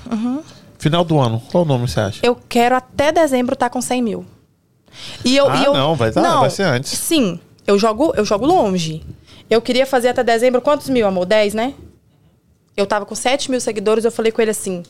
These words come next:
Speaker 1: eu quero até dezembro tá com dez mil. E na outra semana eu já tava com dez. Hoje eu já tô com sessenta, o dezembro nem chegou. Então, assim, eu tô ainda no dezembro.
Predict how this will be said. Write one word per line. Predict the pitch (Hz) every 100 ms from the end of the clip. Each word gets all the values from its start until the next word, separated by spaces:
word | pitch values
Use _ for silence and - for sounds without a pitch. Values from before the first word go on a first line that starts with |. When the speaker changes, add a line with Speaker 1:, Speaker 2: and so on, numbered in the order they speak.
| - - - -
Speaker 1:
eu | 196
quero | - 226 220
até | - 311
dezembro | 330 262 254 254
tá | 247
com | 247
dez | 233 240
mil. | 214 165 - - - - _ - -
E |
na | 214 202
outra | 226 269
semana | 294 285 233 226
eu |
já | 240
tava | 233 233
com | 269
dez. | 269 196 - - - _ _ - - -
Hoje | 202 220
eu |
já | 226
tô | 220
com | -
sessenta, | 285 285 233 208 170
o |
dezembro | 190 185 190
nem | 202
chegou. | 202 311 294 214 - - _ _ _ - - - -
Então, | 214
assim, | 233 247 208 185
eu | 202
tô | - - 240 285
ainda | 302 262 277 277
no | 285
dezembro. | 294 320 254 190 175 175